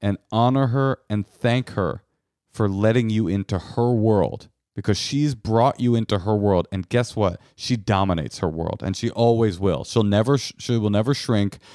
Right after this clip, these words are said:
She will never become less vibrant. She will never command less attention. And she's, she's welcomed you into her world and done you this great favor. And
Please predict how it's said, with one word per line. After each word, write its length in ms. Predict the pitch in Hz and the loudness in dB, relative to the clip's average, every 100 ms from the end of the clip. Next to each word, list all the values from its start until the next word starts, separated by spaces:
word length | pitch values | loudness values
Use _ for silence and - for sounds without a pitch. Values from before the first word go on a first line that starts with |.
| - | -14
She 140 | - 104 | -2 0
will 100 | 95 | 2
never 200 | 98 127 | 0 0
become 260 | 131 127 | -2 0
less 200 | 120 120 | 0 0
vibrant. 520 | 117 98 95 95 92 - | 0 0 2 2 0 0
She 100 | 98 | -2
will 100 | 87 | 0
never 220 | 90 104 | 0 0
command 360 | - 107 104 101 | 0 0 2 0
less 200 | 101 107 | -2 -4
attention. 520 | - 92 - 90 85 - - | -4 -4 -2 -2 -4 -10 -6
And 160 | 101 - | -4 -2
she's, 320 | 120 117 - _ - - _ - | 0 0 -2 _ -20 -20 _ -14
she's 320 | - 135 110 | -2 0 0
welcomed 440 | 110 113 127 120 110 | 2 2 2 0 2
you 100 | 104 | 2
into 200 | 104 101 | 2 0
her 120 | 101 | 0
world 260 | 95 95 87 | 2 2 0
and 100 | 90 | -2
done 120 | 92 | -2
you 100 | 90 | -2
this 160 | 85 | -2
great 480 | 85 - 98 110 123 | -6 -2 2 2 0
favor. 680 | - - - 107 101 - - _ _ - | -10 -8 -2 0 0 -6 -14 _ _ -8
And 260 | 110 107 | -2 -2